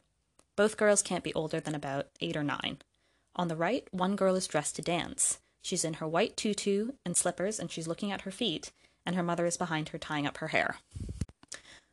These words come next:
When we were researching this painting, we thought she might be preparing for an audition or rehearsal because she has a look of anxiety, and she seems to be practicing her steps. Her sister's in street clothes, but we might suspect from her turned-out feet that she's a dancer too.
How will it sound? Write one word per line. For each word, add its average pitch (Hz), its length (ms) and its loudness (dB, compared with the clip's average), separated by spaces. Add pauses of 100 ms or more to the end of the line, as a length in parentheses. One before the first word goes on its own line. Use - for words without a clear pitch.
(140)
When 214 160 4
we 240 100 6
were 220 140 4
researching 240 480 4
this 165 140 -2
painting, 165 380 -4
we 170 100 -2
thought 170 180 0
she - 140 -2
might 160 180 -2
be 165 80 -2
preparing 165 460 -4
for 170 160 -4
an 147 100 -2
audition 147 460 2
or 196 160 0
rehearsal 190 600 0
because 170 220 -4
she - 140 -2
has 170 160 0
a 170 40 2
look 165 220 2
of 160 240 -4
anxiety, 170 720 2 (260)
and 185 100 -2
she 185 120 -2
seems 180 320 0
to - 60 -10
be 185 100 0
practicing 156 460 2
her 151 100 -6
steps. - 560 -4 (420)
Her 208 100 2
sister's 226 440 4
in 180 80 0
street - 320 2
clothes, 147 320 2
but - 180 0
we 180 100 2
might 185 220 0
suspect - 420 2
from 180 160 -2
her 185 160 2
turned-out 165 440 -2
feet - 260 0
that - 100 -2
she's 190 220 0
a 175 60 0
dancer 147 320 -4
too. - 300 -6